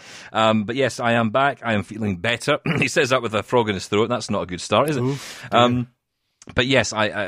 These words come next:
Speaker 1: I, all is well. But I will say one thing, uh, and I think this is very important, Tim, because, uh, you and I are on the same boat in this one. Sean hasn't caught up yet. But, um, for me, uh, even though I wasn't well,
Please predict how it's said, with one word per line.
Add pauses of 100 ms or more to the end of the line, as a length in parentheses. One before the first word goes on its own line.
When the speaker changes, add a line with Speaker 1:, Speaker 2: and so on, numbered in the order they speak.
(140)
Speaker 1:
I,
all
is
well.
But
I
will
say
one
thing,
uh, (140)
and
I
think
this
is
very
important,
Tim,
because,
uh,
you
and
I
are
on
the
same
boat
in
this
one.
Sean
hasn't
caught
up
yet. (760)
But,
um, (280)
for
me, (320)
uh,
even
though
I
wasn't
well,